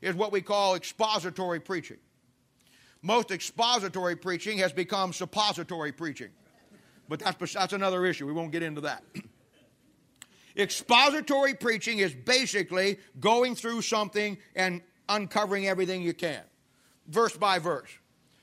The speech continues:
And down through the history of the church, at least in my life, there have been some great expository preaching. Not many anymore, but there, there were some great ones. I had the advantage of hearing some incredible guys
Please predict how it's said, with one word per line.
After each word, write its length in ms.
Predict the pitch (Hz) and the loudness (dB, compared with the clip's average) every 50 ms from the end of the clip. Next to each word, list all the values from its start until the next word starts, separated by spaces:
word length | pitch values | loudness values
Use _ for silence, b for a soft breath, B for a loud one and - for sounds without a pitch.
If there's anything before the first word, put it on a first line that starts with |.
| b - | b -6
And 140 | 190 185 | -4 2
down 260 | 160 262 277 294 294 - | 6 6 6 6 6 4
through 140 | 277 277 | 0 2
the 120 | 262 240 214 | 2 4 4
history 420 | 233 277 262 - - 233 233 226 | 4 2 0 -4 -6 -4 -2 0
of 80 | 214 180 | 0 0
the 60 | 185 | -2
church, 380 | - - 254 254 240 214 - - | -4 0 2 2 2 2 0 -4
at 60 | 196 | -4
least 180 | 226 247 - | -4 -4 -4
in 140 | 196 190 185 | -4 -4 0
my 200 | 202 220 233 233 214 | 2 4 4 4 4
life, 260 | 185 175 170 185 180 | 4 4 2 2 2
there 180 | 185 190 180 | 0 0 0
have 100 | 160 160 | 0 -2
been 120 | 151 170 156 | -4 -6 -6
some 200 | - 196 175 160 | -6 -8 -8 -8
great 340 | 127 - 226 220 202 175 - b b b b - | -2 0 2 2 2 0 -4 b b b b -10
expository 840 | 165 - - - - 202 202 196 180 165 170 143 - 180 175 170 165 | -10 -8 -10 -4 0 2 4 4 2 2 -2 -4 -2 -2 -2 -2 -2
preaching. 360 | 165 185 208 170 - 131 104 95 | -2 -2 -2 -2 -4 -6 -14 -8
Not 200 | 131 160 170 165 | -4 -2 -2 -2
many 300 | 180 185 190 190 185 180 | -2 -2 -4 -2 -2 -4
anymore, 460 | 180 170 170 190 226 226 185 175 175 | -4 -4 -4 -2 0 0 2 2 0
but 240 | 165 170 180 170 - | 0 -2 -4 -4 -2
there, 240 | 190 180 175 165 165 B B B | -2 -2 -2 -2 -4 B B B
there 140 | - 180 185 | -4 -2 0
were 120 | 180 185 175 | 0 0 -2
some 200 | - 190 180 165 | -4 -6 -6 -4
great 260 | 156 190 196 170 127 | -2 -2 -2 -2 -4
ones. 140 | 127 120 139 | -6 -2 0
I 120 | 165 175 | 2 2
had 200 | 170 185 190 170 | 2 0 -2 -4
the 100 | 156 151 | -4 -8
advantage 540 | 135 127 127 156 180 180 185 180 165 139 127 | -8 -8 -6 -4 -2 -2 -2 -2 -4 -6 -8
of 80 | 147 | -8
hearing 320 | 139 139 185 185 180 160 139 | -6 -4 -4 -4 -4 -4 -6
some 180 | - 139 131 | -10 -12 -12
incredible 600 | 127 123 117 _ - - 214 196 180 170 170 165 | -12 -16 -18 _ -6 -4 -2 -2 -2 -2 -4 -4
guys 380 | 147 170 165 160 156 151 139 - | -2 0 0 2 0 0 -4 -8